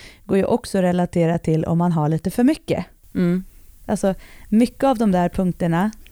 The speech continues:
Speaker 1: hör ju ihop med om hela vardagen är för mycket.
Speaker 2: Ja.
Speaker 1: Så att det är liksom, men, men absolut, träning, det finns ju,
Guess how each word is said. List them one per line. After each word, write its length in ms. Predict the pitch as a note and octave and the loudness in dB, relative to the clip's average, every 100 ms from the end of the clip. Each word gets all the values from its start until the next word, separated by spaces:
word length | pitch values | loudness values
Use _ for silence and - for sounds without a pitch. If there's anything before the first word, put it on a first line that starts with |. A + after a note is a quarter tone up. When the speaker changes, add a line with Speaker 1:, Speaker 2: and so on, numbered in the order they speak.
| - - | -20 -20
Speaker 1:
hör 260 | - F#3 F3+ | -4 0 2
ju 180 | F#3 F#3 | 2 2
ihop 300 | A3 - F3+ | 0 -2 -4
med 180 | D#3+ | -2
om 100 | D#3+ | 0
hela 300 | E3 E3+ E3 | 2 2 2
vardagen 400 | E3+ A3+ F3+ D#3 | 2 2 2 0
är 80 | D3+ | -2
för 140 | - D#3+ | -2 -4
mycket. 400 | E3 - - F3+ - - - | -4 -4 -8 -8 -14 -20 -6
Speaker 2:
Ja. 300 | F#3+ E3 D#3+ - | -2 -2 -4 -4
Speaker 1:
Så 120 | G#3 | -4
att 100 | G3+ | 0
det 60 | G#3 | 0
är 40 | |
liksom, 440 | G3+ - F#3 F#3+ G3 | 0 0 0 0 0
men, 280 | G3+ G3 F#3+ - | 0 0 -2 -4
men 180 | G3 G3 | -2 0
absolut, 440 | G3 A3+ A3 F#3 | -2 0 0 0
träning, 440 | - G#3+ G#3 G#3+ G3 | -2 0 2 2 0
det 80 | |
finns 300 | G#3 A3+ A3 | 0 0 0
ju, 160 | F#3+ | 0